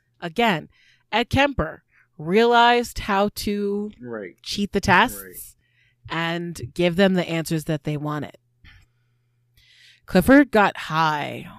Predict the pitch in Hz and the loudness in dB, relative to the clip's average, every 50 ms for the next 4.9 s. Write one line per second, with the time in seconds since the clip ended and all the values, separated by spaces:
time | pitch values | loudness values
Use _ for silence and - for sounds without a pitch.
0 | - - 165 160 151 151 151 156 156 - - - - - 147 147 147 - - 60 | -14 -10 -8 -6 -6 -6 -6 -8 -10 -10 -12 -10 -8 -6 -6 -6 -6 -6 -8 -8
1 | - - 165 160 _ _ _ _ _ _ _ _ _ _ _ _ - - 151 147 | -10 -10 -14 -18 _ _ _ _ _ _ _ _ _ _ _ _ -10 -8 -6 -2
2 | 139 156 151 151 151 151 156 160 175 180 190 190 196 190 185 180 175 175 175 170 | -2 -2 -2 -2 -4 -6 -6 -4 -2 0 0 0 0 0 -2 -2 -2 -2 -2 -2
3 | 165 156 - - 156 160 160 156 - 143 151 - - - 139 143 147 - 147 147 | -4 -6 -6 -8 -10 -10 -10 -8 -8 -10 -10 -10 -10 -10 -8 -8 -8 -8 -8 -8
4 | 147 147 147 147 147 - - 147 147 143 - - - - - 156 165 | -8 -8 -8 -10 -10 -8 -8 -8 -8 -10 -10 -10 -10 -10 -10 -12 -14